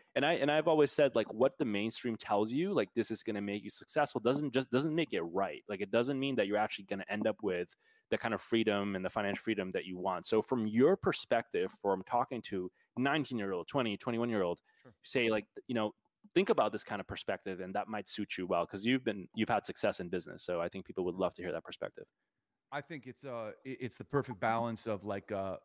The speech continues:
Speaker 2: uh, fear and love. I think they have to, they have to fear you in a, in a healthy way, not fear
Speaker 1: Mm.
Speaker 2: him like he's gonna fucking hurt me, but fear him in, like, if I bring him some shit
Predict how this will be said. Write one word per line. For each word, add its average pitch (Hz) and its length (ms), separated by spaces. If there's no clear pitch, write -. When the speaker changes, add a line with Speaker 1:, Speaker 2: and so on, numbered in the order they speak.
Speaker 2:
uh, 101 180
fear 127 360
and 104 140
love. 92 420
I 117 120
think 120 240
they 110 120
have 120 420
to, 143 200
they 117 160
have 127 460
to 165 180
fear 143 460
you 98 380
in 123 160
a, 127 40
in 131 120
a 117 60
healthy 120 380
way, 101 320
not 120 280
fear 131 380
Speaker 1:
Mm. - 20
Speaker 2:
him 123 280
like 107 240
he's 120 180
gonna 113 220
fucking 110 340
hurt 120 320
me, 107 300
but 127 160
fear 160 500
him 123 460
in, 120 200
like, 113 440
if 113 160
I 143 120
bring 156 320
him 160 220
some 135 220
shit 110 460